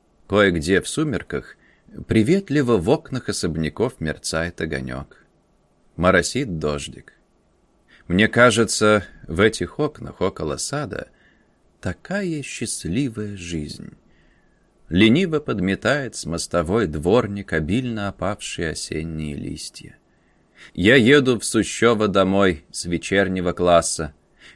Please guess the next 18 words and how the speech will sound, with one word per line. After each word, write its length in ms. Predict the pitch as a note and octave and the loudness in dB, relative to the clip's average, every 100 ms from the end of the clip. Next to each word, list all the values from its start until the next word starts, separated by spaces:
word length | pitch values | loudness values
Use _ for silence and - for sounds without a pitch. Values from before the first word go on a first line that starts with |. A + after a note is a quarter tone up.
| - | -12
Фонарщик, 720 | - A2+ B2+ D3 - - - | 4 6 8 6 4 -4 -6
подставляя 640 | E2+ - - F2+ F#2 G#2 | -6 -4 0 2 4 6
лестницу, 720 | F#2+ G#2+ C3 A2+ G#2 - G#2 F#2 _ | 6 4 0 -2 -4 0 0 -2 _
зажигает 720 | - G#2+ G2+ F2 A2 B2 - | 2 2 4 4 4 2 -2
уличные 500 | G2 - - - E2 | -4 -4 -8 -10 -8
фонари. 540 | C#2+ D2+ C#2 B1+ D2 - _ _ _ _ _ _ _ _ _ | -8 -8 -8 -8 -12 -16 _ _ _ _ _ _ _ _ _
Тоскливо 800 | B2 B2+ - B2 E3 B2 D2 - _ | -6 -6 -6 -4 -2 -2 -4 -8 _
на 140 | E2+ D#2+ | -6 -4
площади 580 | D#2+ E2+ D#2 - D2 | 0 0 0 -2 -8
в 80 | - | -10
Сущеве. 640 | - D2 - D2+ D2 C#2+ - _ | -8 -8 -6 -4 -4 -6 -10 _
Стоит 420 | - - G#2 E3 | -6 0 0 0
пожарная 720 | _ E2 D#2 F2 E2+ D#2 C#2+ | _ -4 2 4 2 0 -6
часть, 420 | - A2+ D3+ - - | -8 -8 -8 -12 -10
желтая, 640 | E2 F2+ C#3 - A#2+ A2 - | -2 -2 -2 -6 -12 -12 -8
с 120 | E2+ | -2
большими 480 | E2+ D#2 - - A#1+ | 2 2 -2 -8 -10
сараями. 680 | - D2+ D2 D2 D2 D2+ | -8 -6 -2 0 -2 -6